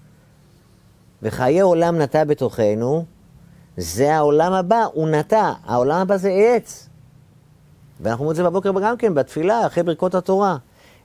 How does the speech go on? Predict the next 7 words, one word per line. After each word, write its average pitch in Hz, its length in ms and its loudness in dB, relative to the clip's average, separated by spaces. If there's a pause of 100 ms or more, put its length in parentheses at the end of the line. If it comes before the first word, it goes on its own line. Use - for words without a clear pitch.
"אלו 208 320 2
דברים 156 460 2
שאדם 156 420 0
אוכל 151 300 0
פירותיהם 135 1300 2 (200)
בעולם 127 500 0
הזה, 98 500 -2